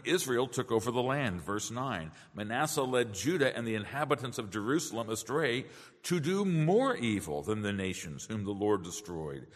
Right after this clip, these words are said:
before the people of Israel." Well, for this reason, it was, again, in the time of Manasseh's reign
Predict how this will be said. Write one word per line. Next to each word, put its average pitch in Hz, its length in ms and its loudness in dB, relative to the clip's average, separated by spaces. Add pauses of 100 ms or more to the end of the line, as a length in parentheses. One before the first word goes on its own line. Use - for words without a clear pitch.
(200)
before 101 340 0
the 101 120 -2
people 87 400 -8
of 82 120 -6
Israel." 92 540 -8 (960)
Well, - 100 -10
for - 140 -6
this 120 220 2
reason, 117 400 6
it 107 100 2
was, 98 180 -4
again, 101 500 -2
in 98 80 0
the 92 80 -2
time 123 320 2
of 110 100 2
Manasseh's 113 640 0
reign 73 360 -10